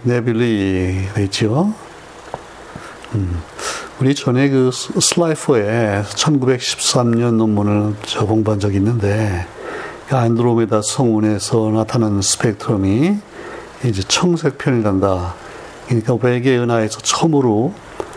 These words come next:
그 스펙트럼의 편의를 봤던 아주 중요한 논문인데, 그때 그 슬라이퍼의 논문 제목은요, 아주 비슷해요. 그 차이점도 있고, The radial velocity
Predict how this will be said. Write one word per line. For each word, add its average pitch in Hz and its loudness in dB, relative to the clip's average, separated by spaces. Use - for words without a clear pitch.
그 107 2
스펙트럼의 113 0
편의를 160 2
봤던 104 0
아주 101 -2
중요한 113 0
논문인데, 110 0
그때 151 2
그 170 2
슬라이퍼의 147 2
논문 117 2
제목은요, 117 2
아주 131 2
비슷해요. 120 0
그 117 0
차이점도 120 2
있고, 113 0
The 117 4
radial 147 4
velocity 123 2